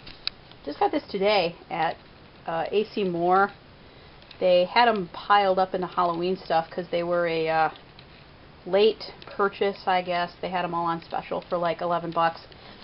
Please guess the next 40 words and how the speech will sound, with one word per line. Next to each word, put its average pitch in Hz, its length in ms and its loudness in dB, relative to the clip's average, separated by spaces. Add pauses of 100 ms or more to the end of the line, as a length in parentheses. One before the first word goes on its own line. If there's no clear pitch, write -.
(260)
Um, 180 320 4 (160)
what 208 120 4
I 220 60 8
really 220 260 6
liked 208 180 4
about 185 220 4
this 196 180 2
is 185 140 0
I 180 80 0
picked - 240 4
it 202 80 8
up 202 140 6
and - 60 -2
it - 60 -4
was - 100 -6
heavy. 180 580 2 (840)
It's - 180 -2
really, 202 440 6
really 175 240 8
heavy. 165 380 4
It 170 80 4
isn't, 190 300 6
it 208 80 8
isn't 226 180 6
a 165 120 4
lightweight 175 460 4
aluminum 170 460 4
one, 147 260 -4
which - 240 -6
I'm 170 200 -2
really, 170 220 -2
really 160 180 -4
happy 160 220 -4
with. 165 180 -6 (500)
Um, 175 240 2
they 190 140 6
also 214 200 4
had 185 260 4
it, 170 140 2 (720)
uh, 165 420 2